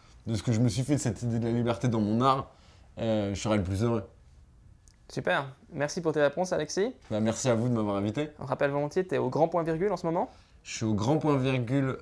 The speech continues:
Speaker 1: euh, jusque fin deux mille vingt-deux,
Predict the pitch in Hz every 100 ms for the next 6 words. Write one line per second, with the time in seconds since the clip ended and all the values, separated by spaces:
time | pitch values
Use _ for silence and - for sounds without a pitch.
0 | - 107 104 104 101 98 98 98 101 90
1 | 95 101 104 - - - - 110 104 101
2 | 95 92 98 95 92 90 90 - - -
3 | 165 143 131 120 110 107 98 -